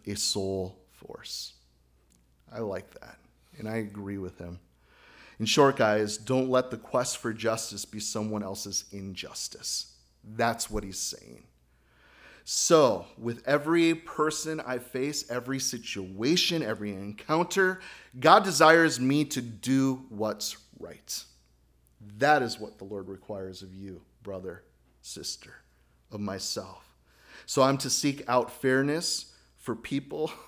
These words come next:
<laughs> and equality, uh, or equity in all situations. So can I treat people based solely on their own merits?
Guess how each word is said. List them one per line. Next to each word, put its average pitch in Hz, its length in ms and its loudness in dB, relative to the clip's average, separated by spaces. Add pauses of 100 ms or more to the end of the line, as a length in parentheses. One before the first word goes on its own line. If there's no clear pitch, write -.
(120)
<laughs> - 300 -20
and 107 80 -8
equality, 131 840 -2 (540)
uh, 104 320 -2
or 104 140 -2
equity 139 560 -2
in 113 120 -8
all 113 180 -4
situations. 107 1040 -6 (420)
So - 160 0
can 139 160 0
I 147 100 4
treat 170 300 -4
people 151 380 0
based 127 640 0
solely 143 480 0
on 117 260 0
their 110 240 2
own 110 320 0
merits? 95 640 -6